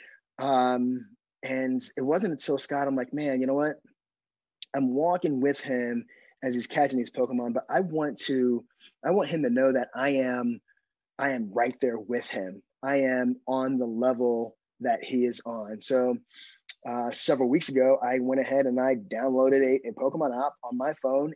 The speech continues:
and, and now I have my own Pokemon Go account, and now we're catching Pokemon together. And the ability for us to be able to, not just me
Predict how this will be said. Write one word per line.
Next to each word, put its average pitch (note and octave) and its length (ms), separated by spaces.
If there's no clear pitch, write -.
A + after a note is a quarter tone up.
and, B2+ 400
and C3 180
now C#3+ 300
I A#2+ 100
have C3 160
my C3 140
own C3+ 320
Pokemon C#3 320
Go C#3 180
account, C#3 420
and C3 440
now D3+ 220
we're E3+ 80
catching D3 340
Pokemon C3+ 460
together. A#2+ 520
And C3 540
the C#3 100
ability D#3+ 380
for C#3+ 200
us C3+ 120
to B2+ 80
be C3+ 140
able C3+ 200
to, B2+ 460
not D#3 200
just D3 220
me C#3 460